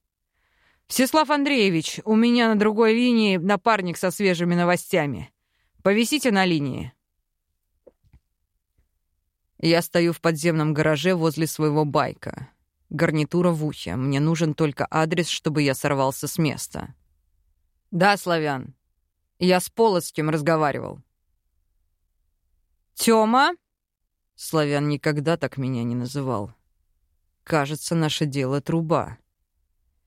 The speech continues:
«Денис едет к дому Мельника, а в доме все святое семейство».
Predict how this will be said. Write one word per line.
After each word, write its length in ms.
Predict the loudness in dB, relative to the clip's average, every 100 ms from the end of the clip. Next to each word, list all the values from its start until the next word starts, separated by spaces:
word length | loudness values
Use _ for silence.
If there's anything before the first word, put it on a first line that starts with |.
| _ _
«Денис 540 | -2 2 4 4 2 2
едет 400 | 2 2 0 -2
к 80 | 0
дому 320 | 2 2 2
Мельника, 720 | 2 2 0 -2 -2 -4 -4 -10 _ _ _ _ _ _ _ _ _ _
а 160 | 0 0
в 80 | 2
доме 400 | 0 2 2 0
все 300 | -2 -2 -2
святое 560 | 0 0 2 2 2
семейство». 840 | 2 2 2 2 0 -6 -10 -10